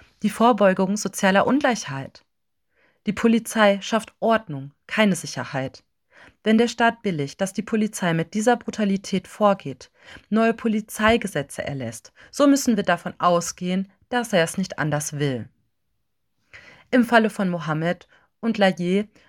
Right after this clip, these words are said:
müssen wir uns die Frage stellen, wäre die Polizei mit einer weißen Person,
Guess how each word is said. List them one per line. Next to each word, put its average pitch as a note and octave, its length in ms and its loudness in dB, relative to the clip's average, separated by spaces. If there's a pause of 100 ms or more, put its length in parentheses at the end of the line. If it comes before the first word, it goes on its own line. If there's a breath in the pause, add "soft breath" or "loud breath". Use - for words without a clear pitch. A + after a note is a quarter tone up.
(160 soft breath)
müssen B3+ 340 4
wir G3 80 2
uns G#3+ 160 0
die G3+ 100 -6
Frage E3 400 2
stellen, D#3+ 560 -4 (960)
wäre B3+ 260 6
die A#3 120 -2
Polizei F#3 560 0
mit F3+ 160 -2
einer E3 200 2
weißen D3 300 2
Person, D#3+ 480 -2